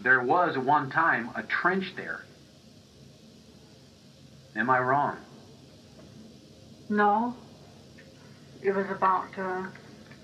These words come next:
Speaker 2: about two feet deep,
Speaker 1: Two
Speaker 2: something
Speaker 1: feet
Speaker 2: like
Speaker 1: deep,
Speaker 2: that.
Speaker 1: and it didn't run in an L shape like this.
Speaker 2: No.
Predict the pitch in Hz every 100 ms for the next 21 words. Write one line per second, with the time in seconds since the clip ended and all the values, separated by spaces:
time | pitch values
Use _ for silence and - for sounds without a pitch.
0 | - - - 185 - - - 214 220 208
1 | 170 190 202 - - - 123 123 143 156
2 | 131 131 117 113 113 139 156 156 147 151
3 | 151 143 156 165 135 113 107 113 110 170
4 | 143 90 - 202 196 240